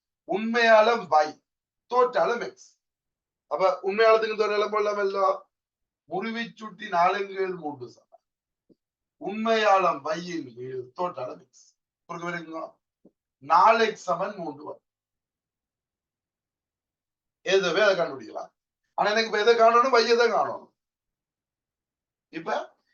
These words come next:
இந்த Y-யையும் எக்ஸையும் கூட எச்சுக்கு சமன் இல்ல? இதுவும் இது ഇപ്പൊ എക്സ് കണ്ടുപിടിച്ചല്ലോ, വൈ തന്നെ കാണണം. എക്സ് തന്നെ കൊടുക്കുന്നത് y plus x ക്ക് ത്രീ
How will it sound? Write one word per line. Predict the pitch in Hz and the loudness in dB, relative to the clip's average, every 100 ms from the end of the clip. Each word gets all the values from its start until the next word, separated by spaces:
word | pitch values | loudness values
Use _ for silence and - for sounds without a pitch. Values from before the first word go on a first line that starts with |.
| _ | _
இந்த | 180 190 | -12 -8
Y-யையும் | 170 185 214 247 247 226 | -4 -4 -2 -4 -4 -6
எக்ஸையும் | - 233 226 | -8 -8 -8
கூட | 220 226 | -8 -8
எச்சுக்கு | 226 233 220 | -8 -10 -10
சமன் | 220 202 196 | -8 -8 -10
இல்ல? | 190 - _ _ _ _ _ _ _ _ _ _ _ _ _ _ _ _ _ _ _ _ _ - _ _ _ _ _ _ _ _ _ - | -10 -12 _ _ _ _ _ _ _ _ _ _ _ _ _ _ _ _ _ _ _ _ _ -20 _ _ _ _ _ _ _ _ _ -14
இதுவும் | 165 180 190 | -2 0 0
இது | 160 - - _ _ _ _ _ _ _ _ 196 | -2 -6 -12 _ _ _ _ _ _ _ _ -2
ഇപ്പൊ | 220 | 0
എക്സ് | 220 277 254 | 0 0 2
കണ്ടുപിടിച്ചല്ലോ, | 220 233 202 135 - 143 | 2 2 0 -2 -8 0
വൈ | 175 | 2
തന്നെ | 208 190 196 | 2 2 0
കാണണം. | 202 196 190 208 | 0 -4 -10 -16
എക്സ് | 175 220 208 | -16 -10 -8
തന്നെ | 202 | -6
കൊടുക്കുന്നത് | 196 190 185 180 185 _ _ _ _ _ _ 139 | -6 -8 -10 -12 -14 _ _ _ _ _ _ -4
y | 135 131 _ | -4 -4 _
plus | - - - _ _ _ _ _ - | -14 -14 -16 _ _ _ _ _ -8
x | 190 - 226 | -8 -6 -10
ക്ക് | 247 | -10
ത്രീ | 240 | -6